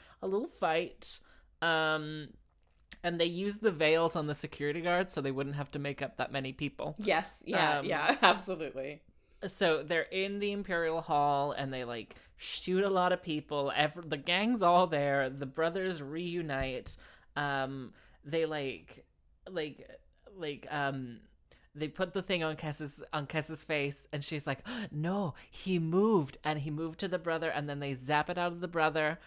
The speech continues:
Speaker 1: Um, and they're
Speaker 2: <laughs>
Speaker 1: like, "It's over." Um, which, like, what a dramatic sequence of events.
Speaker 2: I mean, she murders him.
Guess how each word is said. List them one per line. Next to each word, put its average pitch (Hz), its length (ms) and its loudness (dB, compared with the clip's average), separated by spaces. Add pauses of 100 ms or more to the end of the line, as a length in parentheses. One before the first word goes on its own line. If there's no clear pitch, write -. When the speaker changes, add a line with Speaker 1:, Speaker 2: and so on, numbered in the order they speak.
(280)
Speaker 1:
Um, 135 500 0 (120)
and 143 200 -2
they're 135 300 0
Speaker 2:
<laughs> 131 80 -2
Speaker 1:
like, 131 220 -6
"It's 196 240 -2 (100)
over." 160 720 6 (180)
Um, 139 680 2 (580)
which, 151 400 -4
like, 139 380 -4 (500)
what 175 240 2
a 269 80 0
dramatic 147 680 0
sequence 135 540 -6
of 127 100 -6
events. 127 240 -2
Speaker 2:
I 294 40 0
mean, 294 340 -4 (220)
she 349 480 -2
murders 233 800 -4
him. 135 260 -12